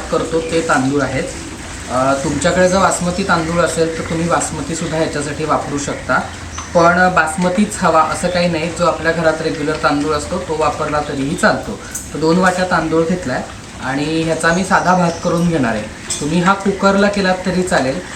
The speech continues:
फक्त कुकरला करत असताना एक गोष्ट लक्षात घ्यायची की हा आपल्याला मोकळा भात करून घ्यायचा आहे, थोडा चिकट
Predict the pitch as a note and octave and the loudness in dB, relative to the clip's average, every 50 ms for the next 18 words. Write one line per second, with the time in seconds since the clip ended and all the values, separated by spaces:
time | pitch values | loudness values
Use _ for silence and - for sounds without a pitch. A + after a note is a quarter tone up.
0 | - - - E3 - - - D4 - F#3 F3 - F3+ F3+ F3+ F3+ F#3 F#3 F#3+ F#3 | -12 -8 -6 -6 -6 -2 -4 -2 -2 -2 0 2 4 4 4 4 2 2 2 2
1 | F3+ F3+ F#3 F3+ - - F#3+ F3+ F#3 - - D#3+ D#3+ D#3+ D#3 F3 F3 - - F#3+ | 2 2 0 -2 -2 -2 0 0 0 0 0 -2 -4 -4 -2 -2 -2 -2 -2 -2
2 | F3+ F3 - - E3+ E3 D#3+ D#3+ F3+ E3 C#3 - - F#3 G#3 - - - - - | -2 -2 -2 -2 -2 -2 -2 0 0 0 -2 -2 -2 -4 -4 -4 -6 -14 -12 -6
3 | - F#3 F3+ F3 F3+ F3+ F#3 F#3 - - G3 G3 G3+ G#3+ G#3+ G3+ F#3+ E3+ - - | -2 -2 0 2 4 4 2 2 0 0 2 4 6 6 6 6 4 0 -2 0
4 | F3+ F3 F#3+ G3+ F#3 F#3 F3 - - - E3 D3+ D3 D3 D3 D3+ D3 C3+ - - | 2 4 4 4 2 0 -2 -2 -2 -2 0 0 0 -2 -2 -4 -4 -6 -4 -4
5 | F3 F#3 E3 - - E3 D#3+ F3 F3 - F#3+ F3+ - G3 G3+ | -4 -4 -4 -4 -4 -2 0 0 0 0 -2 0 2 0 0